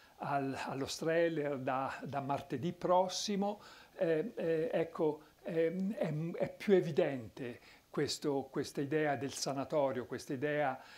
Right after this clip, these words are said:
d-, della monta-, di una montagna magica, di una montagna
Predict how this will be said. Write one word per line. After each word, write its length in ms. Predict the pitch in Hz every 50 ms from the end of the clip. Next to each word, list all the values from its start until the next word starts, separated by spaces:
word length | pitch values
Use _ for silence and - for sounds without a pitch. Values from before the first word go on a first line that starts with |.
| - - - -
d-, 640 | 262 185 127 135 170 - 254 311 311 262 269 285 - - - - _ _
della 360 | - 165 139 156 156 165 160
monta-, 540 | 160 170 170 170 165 - - 196 190 - -
di 220 | - 135 247 147 165
una 140 | 165 170 165
montagna 920 | 165 165 165 165 - - 185 170 175 175 175 170 170 160 147 147 151 147 - - - _ _ - -
magica, 720 | 185 156 160 139 131 123 113 104 135 117 - - 147 123
di 80 | 123 135
una 120 | 135 139
montagna 840 | 139 143 143 143 - - 180 156 165 170 170 170 170 160 151 147 143